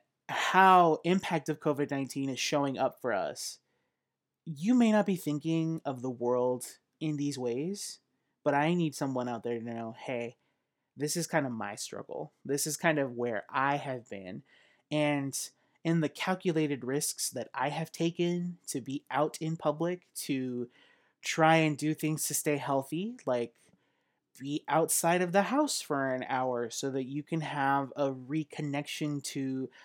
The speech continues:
an atmosphere. It's a little harder to do that with fires that are going on. It's a little harder to do that when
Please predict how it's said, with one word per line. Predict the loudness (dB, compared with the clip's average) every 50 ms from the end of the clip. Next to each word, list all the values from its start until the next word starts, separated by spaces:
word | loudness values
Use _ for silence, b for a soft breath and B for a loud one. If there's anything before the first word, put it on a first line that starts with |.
| b b b b -2
an | -2 0 0 2
atmosphere. | 2 2 2 2 -2 -2 -2 -4 -4 -4 -4 -4 -4 -6 -8 _ _ _ _ _ _ _ -8
It's | 2 6
a | 8
little | 10 10 10 8
harder | 6 4 0 -2 -2 -2 -4
to | -6 -8
do | -8 -6 -6 -6
that | -2 0 2 2 2 2 0
with | -2 -6 -6 -2
fires | 0 2 4 4 2 0 -4 -6
that | -6 -6
are | -6
going | -6 -6 -6 -6 -6 -6 -8
on. | -10 -10 -12 -12 _ _ _ _ _
It's | -4 -2 0
a | 2
little | 4 6 6 6 6
harder | 4 4 2 0 0 0 -2 -4 -4
to | -6 -8
do | -8 -6 -8 -6 -4
that | -2 0 0 -2 -2 -2
when | -4 -2 -2 -2 -2 -4 -6